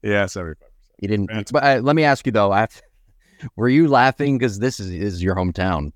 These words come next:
Speaker 2: I mean, were you, you get every one of their games. Were you laughing when, what was the score? Um,
Speaker 1: Oh gosh, twenty-five or something
Speaker 2: against the Angels a couple of weeks ago.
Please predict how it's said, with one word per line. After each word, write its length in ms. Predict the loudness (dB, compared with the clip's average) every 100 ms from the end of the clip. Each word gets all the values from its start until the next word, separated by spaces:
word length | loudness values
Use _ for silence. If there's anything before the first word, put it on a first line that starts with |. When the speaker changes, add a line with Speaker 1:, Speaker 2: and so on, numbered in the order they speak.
| -10
Speaker 2:
I 80 | -6
mean, 280 | -4 -6 -8 _ _ _ _ _ -2
were 140 | 2
you, 560 | 4 2 0 -2 -8 -6
you 140 | -4 0
get 160 | 2
every 180 | 2 0
one 160 | 0 0
of 40 |
their 100 | 0
games. 260 | -2 -2 0
Were 60 |
you 140 | 0 2
laughing 480 | 4 2 2 0 2
when, 240 | 0 0
what 120 | -2
was 100 | -4
the 120 | -6 -16
score? 540 | -6 -2 -2 -4 -10 -10
Um, 400 | -6 -6 -6 -10 -14 -20 -2
Speaker 1:
Oh 200 | 2 4
gosh, 440 | 4 4 4 2
twenty-five 840 | -2 0 2 0 2 4 4 4 2
or 100 | -2
something 520 | -4 -8 -6 -10 -4
Speaker 2:
against 340 | 0 0 0
the 120 | -2 0
Angels 260 | 0 -2
a 80 | -6
couple 240 | -6 -4
of 60 | -4
weeks 240 | -4 -6
ago. 140 | -8